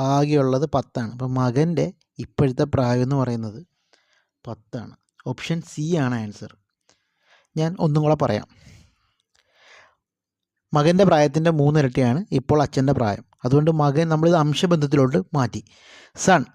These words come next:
പുത്രൻ, മകന് ഒന്ന് കൊടുത്തപ്പോൾ അച്ഛന് മൂന്ന് കൊടുത്തു. അപ്പം അച്ഛനും മകനും തമ്മിലുള്ള അംശബന്ധം എന്ന് പറയുന്നത്, പ്രായത്തിൻ്റെ അംശബന്ധം എന്ന് പറയുന്നത് ഈ മൂന്ന് is to ഒന്നാണ്. മൂന്ന് is to ഒന്ന്.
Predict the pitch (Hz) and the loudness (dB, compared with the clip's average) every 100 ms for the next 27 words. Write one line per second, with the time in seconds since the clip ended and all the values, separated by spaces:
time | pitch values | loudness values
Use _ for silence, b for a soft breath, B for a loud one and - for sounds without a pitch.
0 | _ - 147 - 139 - _ _ _ - | _ -4 -2 0 -2 -4 _ _ _ -2
1 | 139 156 165 185 147 160 165 - 139 165 | 0 2 2 2 4 4 4 2 0 0
2 | - 160 160 135 143 120 98 123 - 175 | 0 0 2 2 2 0 -4 -14 -10 -10
3 | 190 - - 123 - 180 190 160 160 160 | -10 -14 -10 -6 0 2 4 2 2 0
4 | 151 151 139 147 156 151 143 143 127 117 | 2 0 0 0 0 2 2 2 0 0
5 | 107 139 127 131 139 160 165 135 127 147 | -2 -4 -2 0 0 0 0 0 0 0
6 | 135 139 143 117 107 107 175 b b b | 2 2 2 0 0 -2 -4 b b b
7 | b b 185 196 160 160 180 135 117 - | b b 2 4 4 4 4 2 0 2
8 | 226 170 131 92 - _ B B B B | 2 2 -2 -4 -12 _ B B B B
9 | 156 170 202 226 196 - 202 143 107 | 2 4 6 6 4 2 2 2 0